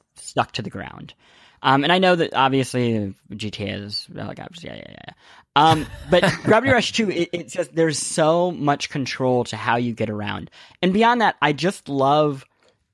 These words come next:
Speaker 1: the story. I love that there's a game that is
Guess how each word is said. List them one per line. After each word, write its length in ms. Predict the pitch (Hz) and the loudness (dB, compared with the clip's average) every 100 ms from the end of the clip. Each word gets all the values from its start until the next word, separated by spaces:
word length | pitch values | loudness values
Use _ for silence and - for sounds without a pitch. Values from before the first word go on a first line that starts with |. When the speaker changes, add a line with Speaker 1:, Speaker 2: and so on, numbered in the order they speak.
| _ | _
Speaker 1:
the 100 | 139 | -4
story. 640 | - - 131 139 233 117 - | -2 -2 0 2 2 2 0
I 140 | 143 | 2
love 240 | 170 196 226 | 4 4 4
that 140 | 226 | 2
there's 280 | 170 175 190 | 2 0 0
a 40 | 185 | 0
game 360 | 165 196 190 | 0 0 0
that 240 | 165 147 147 | 0 0 2
is 400 | 151 143 139 | 4 4 2